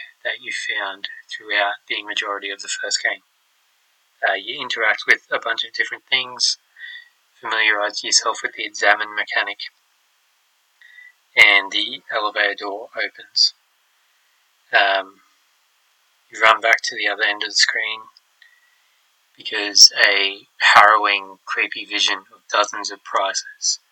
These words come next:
running around representing prices' ambition and greed, uh, kind of appear. So a door falls open and the, the prices disappear.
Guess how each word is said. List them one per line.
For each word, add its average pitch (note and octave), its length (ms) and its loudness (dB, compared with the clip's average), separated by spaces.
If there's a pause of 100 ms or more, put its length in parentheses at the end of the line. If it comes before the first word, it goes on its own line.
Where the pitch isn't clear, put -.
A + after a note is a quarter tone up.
(600)
running G2+ 200 -2
around G2 320 -2
representing G2 600 -4
prices' G#2 440 -6
ambition G2+ 760 -6 (300)
and F#2 380 -10 (580)
greed, G2 380 -6 (800)
uh, G2 260 2 (140)
kind G#2 220 -2
of G2 120 -12 (160)
appear. G2 420 -8 (880)
So G#2 200 -6
a G#2 60 -4
door A#2 280 2
falls G#2 340 -2
open G2+ 400 -8 (500)
and G2+ 340 -2 (120)
the, G#2 380 -6
the A#2+ 80 -14
prices - 460 -2
disappear. - 360 -4